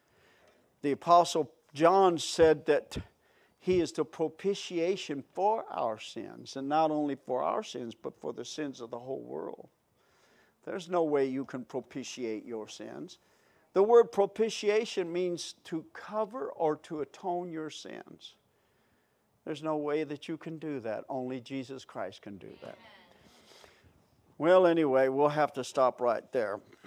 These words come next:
I've run out of things that I can think of to say, so we're gonna, <laughs> just joking. Come back Wednesday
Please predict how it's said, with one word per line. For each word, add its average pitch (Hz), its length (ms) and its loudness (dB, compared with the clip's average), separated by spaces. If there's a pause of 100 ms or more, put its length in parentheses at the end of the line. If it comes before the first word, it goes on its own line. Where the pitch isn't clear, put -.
(1120)
I've 123 380 -2
run 135 320 -2
out 143 180 4
of 131 120 -4
things 135 440 -4 (560)
that 120 140 -4
I 113 120 -2
can 113 200 -8
think 139 280 -6
of 117 180 -8
to 113 80 -16
say, - 420 -10
so - 200 -18
we're - 180 -18
gonna, - 760 -20 (100)
<laughs> - 0 -
just - 400 -6
joking. - 460 -6 (960)
Come 220 260 4
back 202 300 8
Wednesday 165 480 0